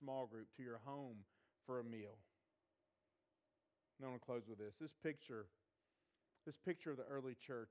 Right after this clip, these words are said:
is remarkably and refreshingly simple, isn't it?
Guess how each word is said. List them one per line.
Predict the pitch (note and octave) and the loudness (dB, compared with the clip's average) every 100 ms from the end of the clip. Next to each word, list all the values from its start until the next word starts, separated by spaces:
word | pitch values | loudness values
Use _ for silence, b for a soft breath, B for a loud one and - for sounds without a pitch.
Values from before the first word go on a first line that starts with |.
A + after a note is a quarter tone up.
| A#2+ | -8
is | G#2 | -8
remarkably | A#2 A#2 A#2+ A#2+ D3 E3+ F#3+ F3 F#3 F#3 F3+ - | -6 -4 0 2 2 2 -2 2 2 0 -4 -8
and | C3+ | -4
refreshingly | A#2+ A2 - C3 C#3 - A#2+ G#2+ G2+ G2 F#2 _ _ - - | -4 -4 -6 -2 0 -2 -8 -8 -6 -8 -10 _ _ -20 -8
simple, | B2+ G#2 F#2+ - _ _ - | -6 -6 -8 -20 _ _ -8
isn't | B2+ D3+ | -4 -2
it? | F3+ | -4